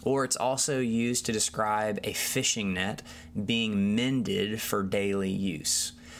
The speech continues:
And in the same way as followers of Jesus, we are meant to set right what has been broken, and we are meant to mend what has begun to fray. We are called to restore. But not only are we called to restore, but secondly, we are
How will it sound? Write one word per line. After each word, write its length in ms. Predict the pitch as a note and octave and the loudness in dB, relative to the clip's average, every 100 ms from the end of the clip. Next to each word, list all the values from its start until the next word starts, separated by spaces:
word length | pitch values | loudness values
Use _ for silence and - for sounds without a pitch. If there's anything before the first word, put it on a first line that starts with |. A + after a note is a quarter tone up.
| - | -6
And 120 | A#2 C3+ | -2 0
in 80 | |
the 80 | B2+ | 2
same 480 | - D3 D3+ D#3+ D3 | 0 0 0 0 0
way 340 | B2 A2 G2 | 2 0 0
as 240 | D#2+ - - | 0 0 -2
followers 580 | - G2+ A2 B2 B2+ B2 | -2 0 2 2 0 -2
of 60 | |
Jesus, 580 | A2+ B2 G#2 - - - | -2 -2 -4 -4 -4 -4
we 440 | G2+ A2+ B2 B2 | -2 0 0 0
are 180 | - A#2 | 0 0
meant 320 | A2 A2 - | 2 0 -2
to 240 | - C3 A#2 | -2 -2 0
set 600 | - - - A#2 - - | 2 2 0 -2 -2 -2
right 420 | G#2+ G#2+ A2 G#2 | 0 2 0 -4
what 180 | A#2+ A2 | 0 0
has 100 | A2+ | 0
been 180 | A#2 C3+ | 0 2
broken, 420 | A2+ G2 B2 C#3+ - - - - | 2 0 -2 -4 -8 -16 -14 -2
and 100 | A2+ | 2
we 120 | B2 | 2
are 100 | A#2+ | 2
meant 280 | A2+ A#2 - | 2 0 -2
to 340 | B2+ A#2 A2+ - - - | 0 2 2 -2 -14 -8
mend 680 | G2 G#2+ C#3+ B2 G2 B2+ C3+ - - - | 0 2 2 2 2 0 -2 -12 -18 -6
what 400 | G#2 A2+ A#2 - | 0 2 0 -2
has 300 | - A#2 A2 | -2 0 0
begun 400 | A#2 A2 A2 A2+ | 0 2 0 0
to 120 | A2 | -2
fray. 540 | - A#2 C3+ - - - | 0 2 0 -2 -6 -4
We 220 | A#2 B2 | 0 0
are 180 | A#2+ A#2 | 0 -2
called 420 | - A#2 A#2+ A2+ | 0 2 2 0
to 300 | - A#2 A2+ F#2 | -2 0 0 0
restore. 680 | G#2+ B2 - C#3 D3 - - - - - - - - | 0 2 2 2 0 -4 -12 -18 -18 -18 -16 -12 -2
But 100 | C#3 | 0
not 160 | D3 | 2
only 220 | F#3 F3+ | 0 2
are 60 | C3+ | 0
we 80 | B2 | 0
called 300 | - A2+ A2+ | 0 -2 0
to 80 | G#2+ | 0
restore, 500 | - - D3 A#2 A#2+ | 0 0 2 2 0
but 160 | C3 | 0
secondly, 560 | - D#3+ D3 G#2+ G#2 B2 | 0 0 -2 0 0 0
we 220 | A#2 A#2 | 0 2
are 260 | A2+ A#2 | 2 0